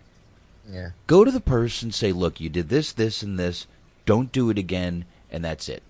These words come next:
Speaker 2: "Next time I have to write you up." And that's it. That's what I used to do. I, that was when I ran, I ran a wire and cable warehouse. But, I don't know, man, freaking out is the worst thing you can do in any situation. My fiance is the biggest freak out artist.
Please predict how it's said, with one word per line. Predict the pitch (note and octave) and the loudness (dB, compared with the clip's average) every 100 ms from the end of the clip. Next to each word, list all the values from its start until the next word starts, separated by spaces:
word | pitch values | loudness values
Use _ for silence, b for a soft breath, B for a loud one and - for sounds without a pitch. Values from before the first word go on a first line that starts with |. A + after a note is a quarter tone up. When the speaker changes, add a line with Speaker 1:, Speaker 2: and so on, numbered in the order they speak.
| _ | _
Speaker 2:
"Next | F2 A#2 - | -4 -4 -4
time | B2 G#2+ | -4 -2
I | G2+ | -2
have | F#2+ | -2
to | - | -4
write | E2 D#2+ - | -4 -4 -4
you | C#2 | -8
up." | A1 - - - | -8 -14 -16 -4
And | D#3+ | -2
that's | E3+ | 0
it. | G#3+ E3 - - - | -2 -2 -6 -16 -8
That's | C3 D#3+ | -6 -2
what | D3 | 0
I | |
used | C#3 C3+ - | 0 -2 -6
to | |
do. | B2+ A#2+ C2+ | -2 -2 -2
I, | F2+ | -2
that | A2 A#2 | -2 -2
was | A2 | -4
when | A2 | -2
I | G#2 | 0
ran, | G2+ F#2 | 0 -2
I | F2+ | -2
ran | E2 F2 F2+ | -4 -4 -2
a | E2+ | 0
wire | E2 E2+ D#2+ | 0 0 -2
and | D2+ | -4
cable | - C#3+ B2 | -4 -4 -2
warehouse. | D2 C2+ C#2+ C2 - - - b b b b b b - | -2 -2 -2 -6 -8 -14 -20 b b b b b b 0
But, | F2 E2 - b b b | 0 0 -6 b b b
I | - | -2
don't | B3 | 0
know, | D3 | 0
man, | A2+ | 0
freaking | - G3 C4+ B3+ E3 | -2 -2 0 2 2
out | C3+ A2+ | 2 0
is | F#2 | -2
the | F#2 | -4
worst | D#2 F2+ F#2 - | 0 0 -2 -4
thing | F#2+ | -4
you | F2+ | -4
can | E2+ E2 | -4 -4
do | D#2+ | -4
in | C#2+ | -6
any | D#2 D#2+ D#2 | -8 -8 -8
situation. | D#2+ D2+ D2 C#2+ - | -10 -8 -8 -8 -8
My | A#2+ D#3+ | -6 -6
fiance | - G2 F2+ E2+ D#2+ D2+ C2+ C#2+ | -8 -8 -6 -6 -8 -8 -8 -8
is | - D2+ C#2+ | -10 -10 -10
the | D#2 D2 - | -14 -14 -8
biggest | D2+ D2+ D#2+ D#2+ - - - - _ - | -8 -6 -6 -8 -12 -18 -20 -20 _ -20
freak | - D#2+ D#2 D2 | -12 -6 -6 -4
out | C2 C2 | -4 -2
artist. | B1 A1+ G1+ - - | -4 -6 -8 -12 -14